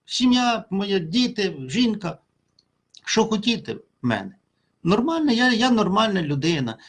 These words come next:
Ви то тільки ж знала та нормальна людина п-, п-, свою буцім нормальність таку. Якби тільки побачила, наскільки вона є ненормальна. Дякувати Богові сьогодні, що маємо, маємо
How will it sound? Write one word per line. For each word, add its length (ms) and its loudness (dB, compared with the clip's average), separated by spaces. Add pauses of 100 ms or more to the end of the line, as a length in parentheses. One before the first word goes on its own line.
(140)
Ви 80 -4
то 120 -4
тільки 200 -2
ж 80 0
знала 380 2
та 160 -2
нормальна 500 2
людина 640 0 (260)
п-, 100 -14
п-, 300 -6
свою 640 4
буцім 640 0
нормальність 960 2
таку. 260 -20 (380)
Якби 240 0
тільки 320 0
побачила, 680 0 (220)
наскільки 680 0 (200)
вона 240 2
є 140 2
ненормальна. 800 -2 (680)
Дякувати 480 0
Богові 480 4 (460)
сьогодні, 420 2
що 240 0
маємо, 580 2 (360)
маємо 680 2